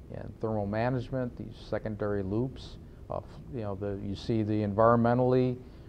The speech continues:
friendly refrigerants are, are either flammable or they're hydrocarbon refrigerants. So there,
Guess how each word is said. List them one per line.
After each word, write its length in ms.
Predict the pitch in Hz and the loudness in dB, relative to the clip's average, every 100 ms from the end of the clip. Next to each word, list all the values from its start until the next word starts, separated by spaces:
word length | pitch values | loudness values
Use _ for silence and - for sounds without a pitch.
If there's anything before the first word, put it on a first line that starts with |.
| - - | -6 2
friendly 320 | 131 123 123 | 4 6 6
refrigerants 840 | 120 113 127 123 135 147 143 - | 4 2 2 2 2 0 -2 -2
are, 440 | 107 101 104 104 - - | 0 2 2 0 -6 -8
are 320 | 92 98 101 | -4 -4 -2
either 380 | 110 107 104 104 - | -2 0 2 0 -2
flammable 380 | - 104 113 131 | -2 0 2 2
or 580 | 143 147 147 110 107 107 | 4 4 4 2 2 2
they're 160 | 104 95 | 0 -2
hydrocarbon 760 | 98 107 131 127 151 160 180 202 - - - - - | 0 0 -2 0 -2 -2 -6 -8 -12 -16 -18 -14 -10
refrigerants. 600 | 117 143 143 160 196 - - - - - - - - - - - | -6 -4 -4 -6 -8 -12 -18 -18 -18 -18 -18 -18 -18 -18 -18 -12
So 460 | 117 110 110 110 110 - | -6 -2 -2 -2 -4 -6
there, 280 | 113 117 | -6 -6